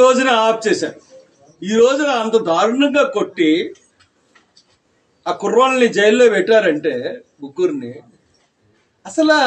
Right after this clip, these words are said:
చట్టం ఎక్కడుంది, న్యాయం ఎక్కడుంది? న్యాయస్థానాలు మూసేయండి, జిల్లా కోర్టులని, మేజిస్ట్రేట్ కోర్టులు అన్నీ మూసేయండి.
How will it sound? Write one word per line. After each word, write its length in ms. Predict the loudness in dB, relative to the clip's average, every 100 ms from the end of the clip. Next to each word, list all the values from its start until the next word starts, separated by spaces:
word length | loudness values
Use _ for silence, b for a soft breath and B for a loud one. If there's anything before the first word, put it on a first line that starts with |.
| -2 -4 -12
చట్టం 340 | -14 -10 -4 -2
ఎక్కడుంది, 380 | -2 -4 -4 -6 -4
న్యాయం 300 | -2 0 0 -2
ఎక్కడుంది? 380 | -4 -8 -6 -6 -4
న్యాయస్థానాలు 680 | 0 0 0 -2 -2 -2 -2 -4
మూసేయండి, 520 | 0 0 2 -2 -4 -10 _ -20 _ _ _ _ _ _ _ _ _ _ _ _ _ _ _ _ _ -8
జిల్లా 200 | 0 2 2
కోర్టులని, 500 | 2 0 -2 0 0 0 2
మేజిస్ట్రేట్ 400 | 0 0 -6 0
కోర్టులు 220 | 0 0
అన్నీ 140 | 0 0 2
మూసేయండి. 520 | 2 2 0 -2